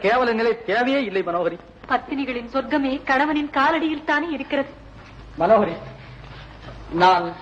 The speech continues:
Speaker 2: அரைகுறையாக நின்றுவிடும் இந்த வார்த்தை, அச்சம் நிறைந்த இந்த பார்வை, இவையெல்லாம் அழியப் போகும் என் வாழ்வுக்கு அடையாளமாக அல்லவா இருக்கிறது?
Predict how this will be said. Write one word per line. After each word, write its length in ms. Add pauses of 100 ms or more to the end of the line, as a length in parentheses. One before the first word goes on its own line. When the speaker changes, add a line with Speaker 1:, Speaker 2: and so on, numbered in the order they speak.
(400)
Speaker 2:
அரைகுறையாக 520 (100)
நின்றுவிடும் 460
இந்த 200
வார்த்தை, 340 (840)
அச்சம் 400
நிறைந்த 260 (120)
இந்த 140 (180)
பார்வை, 320 (1080)
இவையெல்லாம் 540 (540)
அழியப் 380
போகும் 360
என் 180
வாழ்வுக்கு 520
அடையாளமாக 600
அல்லவா 300
இருக்கிறது? 360